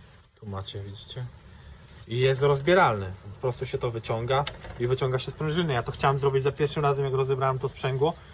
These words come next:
y, tę skrzynię, ale się okazało, że to jest zaspawane. Myślałem, że to jakiś Janusz spawał. Ale później doczytałem, że prawdopodobnie na dziewięćdziesiąt dziewięć procent po prostu benzyniaki tak mają.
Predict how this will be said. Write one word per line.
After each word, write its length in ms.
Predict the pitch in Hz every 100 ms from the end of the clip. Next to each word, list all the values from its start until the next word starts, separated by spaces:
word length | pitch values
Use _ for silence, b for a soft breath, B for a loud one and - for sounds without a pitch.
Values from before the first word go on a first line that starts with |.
| B B B -
y, 200 | 123 131
tę 300 | 139 135 135 127
skrzynię, 420 | - - 131 143
ale 140 | 151 147
się 80 | 143
okazało, 400 | 139 139 135 139
że 100 | 139
to 80 |
jest 80 | 139
zaspawane. 480 | 139 - 160 160 127
Myślałem, 280 | 113 123 120
że 120 | 123
to 180 | - 127
jakiś 280 | 127 151 156
Janusz 340 | 175 143 113
spawał. 460 | - 107 98 101 92 B B B
Ale 240 | 113 120 170
później 280 | 151 143 135
doczytałem, 580 | 131 147 139 135 143
że 80 | 135
prawdopodobnie 720 | - 147 143 - 139 131 147
na 120 | 139 127
dziewięćdziesiąt 360 | 139 139 143
dziewięć 200 | 139 131
procent 400 | - 135 - 135
po 80 | 135
prostu 300 | - 135 131
benzyniaki 540 | 127 135 131 127 -
tak 200 | - 131
mają. 300 | 139 113 95